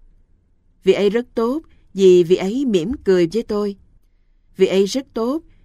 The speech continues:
vì vị ấy nhận cúng dường của tôi." Có người nói, "Nhưng thầy không nhận cúng dường của chúng con." Ồ, thầy nhận chứ. Nhận một trăm phần trăm hay hai trăm phần trăm?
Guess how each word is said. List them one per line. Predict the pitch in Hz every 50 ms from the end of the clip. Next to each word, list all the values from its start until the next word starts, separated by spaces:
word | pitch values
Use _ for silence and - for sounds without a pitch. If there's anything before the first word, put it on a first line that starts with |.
| -
vì | - 185 190 180 175
vị | 160 185
ấy | - - 196 208 220 240 254 -
nhận | - 202 180 156
cúng | 156 196 208 254 311 254
dường | 196 185 170 160
của | 156 - 180 190
tôi." | - 196 190 190 196 190 190 _ _ _ _ _ _ _ _ _ _ _ _ _ _ _ _ _ _ _ -
Có | - 214
người | 208 196 185 175
nói, | 165 175 175 190 214 262 294 - _ _ _ _ _ _ _ _ _ -
"Nhưng | 247 254 247
thầy | - 220 202 185 185 185
không | - 254 247 214
nhận | 196 170
cúng | - - 233 294 320
dường | 247 202 185 170
của | 208 202
chúng | 196 226 233 311 330
con." | - 214 208 208 220 208 190 - - - - - - - - - - - - _ _ _ _ _ _ _ _ -
Ồ, | 175 175 180 180 175 170 156 -
thầy | - 214 208
nhận | 202 196 175 165 180 190
chứ. | 190 220 226 254 294 359 - _ _ _ _ _ _ _ _ _ - -
Nhận | - 185 180 175 175 185 202
một | 208 190 - - -
trăm | 240 247 247
phần | 247 - 202 180 180
trăm | - 208 214 220 202 190 _ _ _ _
hay | _ - 196 196 190 185 185 170 _
hai | - 208 220 226 226 226
trăm | - 220 202 185
phần | - 196 170 160
trăm? | 196 196 196 196